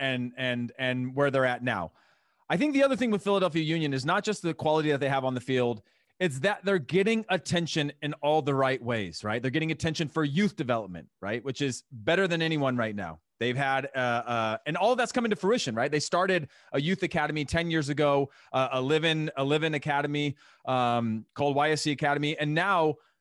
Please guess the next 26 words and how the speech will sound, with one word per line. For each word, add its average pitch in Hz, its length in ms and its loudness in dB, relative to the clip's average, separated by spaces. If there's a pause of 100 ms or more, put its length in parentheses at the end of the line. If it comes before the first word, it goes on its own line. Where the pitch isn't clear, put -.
(160)
they're, 156 260 2
they're 160 140 2
seeing 190 180 0
the 180 80 0
fruition 170 380 0
of 143 80 -2
those 151 180 2
players, 143 320 0
Mark 135 240 0
McKenzie, 139 480 -2
Brendan 131 300 0
Aronson. 135 340 0
They're 143 120 0
start-, 202 260 -2
you're 190 100 2
starting 240 320 0
to 226 60 2
see 208 180 0
a 185 60 0
philosophy 175 720 0
come 160 220 -2
to 151 100 -2
life 143 260 2
in 143 80 -4
real 143 160 2
time. 143 360 -2